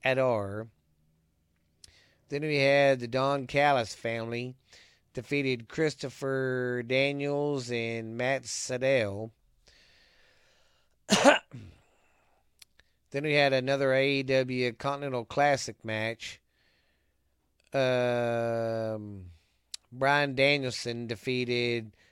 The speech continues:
Daniel Garcia, and that was the last match of that. That wasn't SmackDown.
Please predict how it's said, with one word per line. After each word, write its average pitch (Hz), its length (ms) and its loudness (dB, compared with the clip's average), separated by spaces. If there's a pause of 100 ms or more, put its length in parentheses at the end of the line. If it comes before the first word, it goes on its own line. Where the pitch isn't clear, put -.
(140)
Daniel 175 320 -2
Garcia, 147 840 -2
and 110 120 -12
that 151 140 -4
was 165 160 -2
the 127 100 -2
last 139 400 2
match 127 380 -2
of 123 80 -8
that. 113 220 -8 (1800)
That 190 220 6
wasn't 139 380 6
SmackDown. 117 880 0